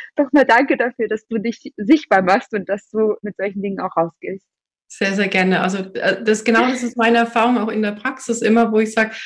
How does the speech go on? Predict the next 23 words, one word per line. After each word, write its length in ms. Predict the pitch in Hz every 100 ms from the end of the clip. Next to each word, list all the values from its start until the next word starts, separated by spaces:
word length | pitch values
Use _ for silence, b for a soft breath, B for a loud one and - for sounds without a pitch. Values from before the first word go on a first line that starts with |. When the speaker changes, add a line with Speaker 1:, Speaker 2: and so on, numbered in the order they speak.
| B B _
Speaker 2:
ähm, 480 | 196 208 214 180 113
wenn 160 | 185 226
ich 120 | 240
dann 140 | 240 226
die 100 | 220
Frauen 320 | - 214 220
drauf 240 | 214 208
anspreche, 640 | 214 277 285 - 226 220 214
nach 120 | 208
dem 160 | 214
Motto, 280 | 214 208 202 B B B _ _
ähm, 240 | - - -
Ängste, 320 | 208 240 247 _
deswegen 260 | 226 214 208
kamen 300 | 208 226 226
die 80 |
teilweise 540 | 214 208 196 202 208 196
eben 160 | 202
auch 200 | 190 208
zur 160 | - 208
Hypnose 500 | 214 220 247 269 254
bei 180 | 233 214
mir, 340 | 220 220 214